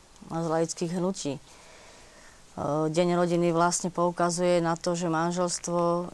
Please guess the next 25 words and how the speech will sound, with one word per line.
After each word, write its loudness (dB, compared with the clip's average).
je 0
vzťah, -4
e, -6
muža 0
a -2
ženy 0
a -4
manželia -2
majú, 0
e, -12
jedinečné 0
právo 2
starať -2
sa -2
o -2
výchovu -2
aj, -2
e, -12
detí 0
a, -2
a -14
predovšetkým 2
o -2
sexuálnu 0
výchovu, 0